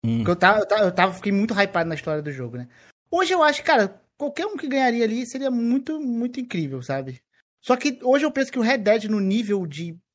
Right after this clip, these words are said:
Speaker 2: de conteúdo mesmo, ele é bem gigante, bem maior, né, que o God of War.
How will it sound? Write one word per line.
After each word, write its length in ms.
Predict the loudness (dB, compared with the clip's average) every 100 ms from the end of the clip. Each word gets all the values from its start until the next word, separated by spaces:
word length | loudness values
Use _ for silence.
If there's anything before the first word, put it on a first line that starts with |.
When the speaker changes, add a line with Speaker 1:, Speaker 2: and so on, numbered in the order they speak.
| _
Speaker 2:
de 80 | -12
conteúdo 460 | 0 0 2 0 0
mesmo, 160 | -6
ele 60 | -6
é 140 | -6 -10 -14 -10
bem 200 | -2 -2 -2
gigante, 380 | -6 -4 -6 -6
bem 180 | -6
maior, 400 | -4 -4 -2 -2
né, 120 | -4 -8
que 160 | -8
o 280 | -8 -8 -10 _ _ _ _ -4
God 140 | -4
of 200 | -4 -4
War. 300 | -4 -4 -8